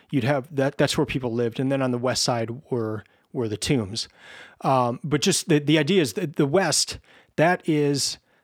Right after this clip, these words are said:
the land of the dead. <laughs> And I mean, that's one of the things he shifts. That's how big this shift was. It, it went from the beautiful West up to the realm, realm of the dead. And, and that, that even shifted. Now the realm of the dead is in the East.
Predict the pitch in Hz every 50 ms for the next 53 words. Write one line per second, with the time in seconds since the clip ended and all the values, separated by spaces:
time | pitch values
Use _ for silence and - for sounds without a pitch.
0 | _ - 160 135 139 135 135 131 127 127 120 110 - - _ _ - - 131 120
1 | 117 113 104 - - - _ _ - 135 117 - 131 127 123 110 98 - _ _
2 | - - - - - _ _ _ - 180 127 - - 202 214 147 156 180 139 -
3 | _ _ - - - - 202 180 180 185 190 208 202 - - 185 190 196 202 180
4 | 185 - - 190 180 170 - - 156 - - - 214 - - - 190 - - 180
5 | 185 180 139 - 151 156 165 156 151 139 - - - 185 175 - - 123 107 104
6 | 110 131 - - - - - - - - - - - _ _ - - 180 160 -
7 | 214 170 151 170 180 190 - - 165 151 131 117 107 147 180 214 202 - - 143
8 | 120 117 107 104 110 - - - - - _ _ _ _ _ _ _ _ - 175
9 | - - - 143 139 123 135 139 139 139 160 190 160 135 135 139 143 147 131 -
10 | 131 113 117 117 110 113 120 - 160 135 127 147 151 135 127 123 135 143 151 147
11 | - - - - 143 147 160 196 190 196 165 139 139 127 - - - 139 - -
12 | - 131 120 127 - - 156 135 135 151 156 151 131 139 131 120 139 135 135 135
13 | 127 110 127 117 117 120 120 113 113 110 - - 123 110 104 104 104 98 _ _
14 | _ _ _ _ _ _ _ - - - - 139 117 98 - - - -